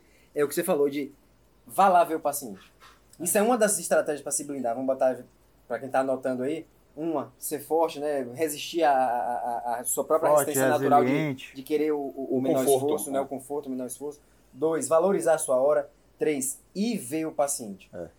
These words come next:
Speaker 1: Nunca, nunca, nunca, isso vale pra situações de urgência, plantão, et cetera, mas vale também pra situações eletivas. Nunca tome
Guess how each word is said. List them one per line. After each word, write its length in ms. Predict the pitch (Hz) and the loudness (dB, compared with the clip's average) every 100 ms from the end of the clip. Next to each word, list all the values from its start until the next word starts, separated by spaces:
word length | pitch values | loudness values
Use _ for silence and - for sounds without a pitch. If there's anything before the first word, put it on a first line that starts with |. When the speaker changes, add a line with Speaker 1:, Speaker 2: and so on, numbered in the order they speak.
| _ _ _ | _ _ _
Speaker 1:
Nunca, 640 | 156 208 277 277 175 139 | -2 2 2 0 2 2
nunca, 460 | 135 175 214 208 175 | 0 -2 -2 0 0
nunca, 320 | 156 160 180 | 0 -4 -2
isso 160 | 196 226 | -2 4
vale 220 | 185 180 | 4 4
pra 140 | 175 160 | 0 -2
situações 360 | 156 139 143 | -2 -4 -6
de 80 | 135 | -10
urgência, 500 | 123 110 117 127 131 | -10 -10 -10 -6 -6
plantão, 340 | 123 117 104 117 | -6 -10 -10 -12
et 140 | 104 | -12
cetera, 180 | 123 151 | -8 -2
mas 180 | 170 131 | 0 4
vale 220 | 180 208 | 4 4
também 360 | 208 170 180 214 | 0 0 -2 -2
pra 120 | 190 | -2
situações 400 | - 165 170 160 | 0 -2 -2 -4
eletivas. 640 | 165 165 - 120 107 - _ _ _ - | -4 -4 -10 -14 -16 -20 _ _ _ -8
Nunca 400 | 165 254 277 214 | -2 -2 2 2
tome 640 | 202 202 226 240 165 - | 2 2 2 2 -2 -6